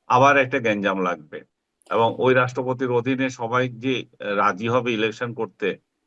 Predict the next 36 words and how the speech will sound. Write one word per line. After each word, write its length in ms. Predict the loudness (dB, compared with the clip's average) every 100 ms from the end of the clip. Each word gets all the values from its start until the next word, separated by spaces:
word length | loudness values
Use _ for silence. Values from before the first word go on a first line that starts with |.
| _
সবাই 340 | -2 4 4 6
যে 80 | 4
ওই 120 | 4
রাষ্ট্রপতিকে 720 | 2 -2 -6 -6 -4 -2 0
মানে, 440 | 4 4 2 -2 -8 _ -6
সেটাও 240 | 0 0
তো 100 | 0
হবে 240 | 0 0 -4
না। 180 | -10 _ _ _ _ -2
তো 60 |
এই 60 | 2
রাষ্ট্রপতি 600 | 2 0 -4 -6 -6 -6
সরানোর 460 | -2 0 2 0 0
গুঞ্জন 420 | 0 2 2 0
তো 120 | -4
পুরো 160 | -2 2
এক 220 | 2 0
বছর 260 | -8 -10
থেকে 220 | -8 -8 -6
শুনে 300 | -2 0 -2
আসছি। 260 | -4 -14 -20 _ _ _ _ _ _ -4
এবং 260 | 2 4 6
রাষ্ট্রপতি, 720 | 4 2 0 0 0 0 0 -4 -20 _ -16 -4
আহ, 420 | 0 4 2 0 -6
এইটুকু 440 | -4 -2 -2 2 2
আরেক 300 | 2 0 -2 _
কোথায় 260 | -8 -4 0
জানি 200 | 0 0
দেখলাম, 340 | -2 -2 -4
রাষ্ট্রপতি 400 | -4 -4 -6 -6
বিদেশে 600 | -6 -2 -4 -2 -2 -2 -6
চিকিৎসা 360 | -10 -8 -2 0
নিতে 240 | 0 0
যা-, 460 | 0 -2 _ -14 -4
যেতে 260 | -2 -2
চেয়েছিলেন, 640 | -4 -4 -2 -2 0 0